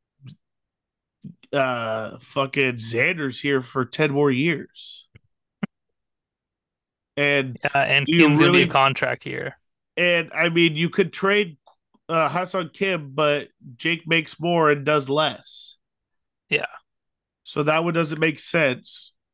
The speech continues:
Speaker 1: Um, and I'm a big Jake Cronenworth fan, but with the year he came off of, I'm not too sure.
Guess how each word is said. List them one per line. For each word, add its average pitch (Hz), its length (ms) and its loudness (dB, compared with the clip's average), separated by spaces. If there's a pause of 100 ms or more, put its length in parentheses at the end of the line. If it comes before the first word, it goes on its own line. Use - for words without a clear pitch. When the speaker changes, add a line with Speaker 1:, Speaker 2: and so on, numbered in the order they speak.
(680)
Speaker 1:
Um, 135 420 2
and 147 120 0
I'm 208 160 0
a 269 60 -6
big 226 240 -6
Jake 214 220 -2
Cronenworth 196 440 0
fan, 123 440 -6 (1200)
but 147 340 0
with 139 220 -6
the 139 100 -4
year 180 600 2 (720)
he 170 280 -6
came 175 320 -2
off 165 280 0
of, 135 300 -2 (680)
I'm - 80 -16
not 165 240 0
too 180 160 -4
sure. 139 540 -2